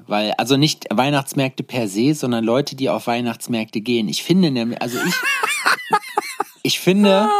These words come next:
das ist so richtig so ein aggressiver Flair, so, weißt du, alle sind so voll auf Besinnlichkeit, aber im Prinzip hast du den Eindruck, wenn du da durchgehst, du wirst, du, die, die, irgendwie zieht dir gleich einfach eine rein.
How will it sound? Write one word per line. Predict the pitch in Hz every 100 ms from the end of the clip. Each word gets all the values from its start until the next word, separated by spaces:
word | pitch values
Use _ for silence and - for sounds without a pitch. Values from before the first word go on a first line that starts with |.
| 403 392 339
das | 123 135
ist | 160
so | -
richtig | 123 165 190 - 185
so | 160
ein | 151
aggressiver | 147 151 160 - - 170 156
Flair, | 135 - 143 131 101
so, | 98 90
weißt | 104 107
du, | 131
alle | 143 160
sind | 156 151
so | -
voll | 139 151
auf | 143 139
Besinnlichkeit, | 117 101 131 165 170 - 160 180
aber | 123 120
im | 117
Prinzip | - - 175 151
hast | 156
du | 156
den | 127 120
Eindruck, | 127 151 143
wenn | 147
du | 143
da | 135
durchgehst, | 123 139 147 - 151 147
du | 120
wirst, | 135 143 - 160 135
du, | 117
die, | 107 123 104
die, | 110 101 -
irgendwie | 147 143 143 127
zieht | - 147
dir | 127
gleich | 123 123 120
einfach | 117 - 101
eine | 107 110
rein. | 98 90